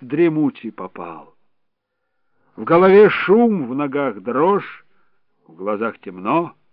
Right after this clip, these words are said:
И кому какое дело на вокзалах, в поездах? Народу тьма, кто силён, тот и лезет,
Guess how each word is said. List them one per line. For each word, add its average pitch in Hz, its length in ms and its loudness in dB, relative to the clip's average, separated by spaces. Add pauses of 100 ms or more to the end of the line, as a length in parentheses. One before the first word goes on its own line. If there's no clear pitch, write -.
(1040)
И 175 100 -2
кому 240 340 2
какое 165 480 -4
дело 120 320 -8
на 95 140 -12
вокзалах, 101 680 -6
в - 40 -20
поездах? 110 640 -8
Народу 190 540 0
тьма, 147 580 -6
кто 202 360 -2
силён, 180 540 -4
тот 175 260 -10
и 160 60 -6
лезет, 160 600 2